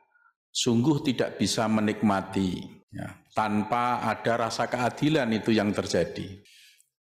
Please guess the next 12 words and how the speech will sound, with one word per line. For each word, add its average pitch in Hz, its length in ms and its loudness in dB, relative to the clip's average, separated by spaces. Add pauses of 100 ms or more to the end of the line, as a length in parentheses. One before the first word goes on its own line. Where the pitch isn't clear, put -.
(180)
Harganya 98 560 0
sangat 101 320 -2
mahal, 120 800 -2 (560)
seolah-olah 101 800 2
air 156 560 0
di 107 160 -2
bumi 113 640 4
Indonesia 104 560 2
ini 104 560 0 (720)
sesuatu 113 560 0
yang 113 240 2
langka, 107 720 -2